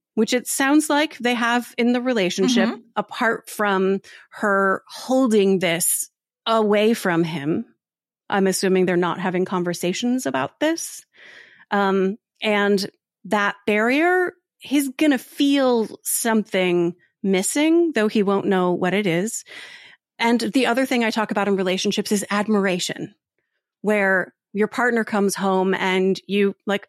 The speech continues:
Speaker 1: when my garage door opens and I know that it's because Rich has come home, I get a little fizzy feeling in my body of like,
Speaker 2: <laughs>
Speaker 1: "Yay!" Because I feel so lucky to have this person as my partner. I watch him do his work and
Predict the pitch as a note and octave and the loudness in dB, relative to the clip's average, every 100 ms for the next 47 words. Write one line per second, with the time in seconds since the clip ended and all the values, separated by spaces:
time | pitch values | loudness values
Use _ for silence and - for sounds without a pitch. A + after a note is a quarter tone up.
0 | - G#3 A#3 A3+ - G#3 A3 G#3+ A3+ C#4 | -6 0 0 0 -2 -2 0 -2 -2 -2
1 | D4 - A#3+ A#3+ G#3+ G#3+ G#3 G3+ F#3+ F3+ | -2 -2 -2 0 -2 -2 0 0 0 -2
2 | F3 G3+ G#3+ G#3 G3 F3+ F3 - F3 F3 | -2 0 0 0 -2 -2 -4 -6 -6 -2
3 | F3 F3 - - - - G#3+ - G3+ - | 0 -2 -6 -14 -16 -4 -4 0 -2 0
4 | F#3+ G3 F3 E3+ E3+ F3 F3 - - - | 0 0 0 0 2 0 -2 -6 -14 -4
5 | G3 G3 G3+ - _ - G3+ A3+ A#3+ C4 | 0 2 0 -2 _ -6 0 2 2 2
6 | C4+ D4+ - A4+ A#4 A4 - A#3 G3+ G3+ | 2 0 0 0 4 2 2 0 2 2
7 | G3 G#3 F#3+ F#3 F#3 F3 F3+ F#3+ B3+ D4 | 2 2 0 0 0 0 0 0 0 0
8 | G#4 G4+ A4+ A4 A4 A4 G#4+ G#4+ G4+ G4+ | 0 2 4 4 4 2 4 4 4 2
9 | G#4+ - _ _ - _ - - B3 C4+ | -2 -14 _ _ -20 _ -20 -12 -12 -12
10 | - A3 C4+ - D4 C#4+ D4+ D#4+ E4 C4+ | -8 0 0 2 2 2 0 0 0 0
11 | A#3 D#4+ C#4+ F#4 B4 G#4 B3+ F#3+ F#3 - | 2 2 4 0 2 2 2 2 -2 -8
12 | - B3 C#4+ D4 B3+ F#4+ - - F4+ E4 | -4 -2 0 0 2 0 -2 -2 0 2
13 | A3+ A#3 A3 A3 - E4+ G3 F3 F3 F#3 | 0 0 -2 -2 -2 -2 0 0 0 0
14 | A3+ - A#3+ G#3+ A3 A#3 A#3 A#3 A#3 G#3 | -2 2 2 2 0 0 0 -2 -2 -2
15 | - G3 G3+ G#3 - F3+ F3 | 0 0 0 0 -4 0 0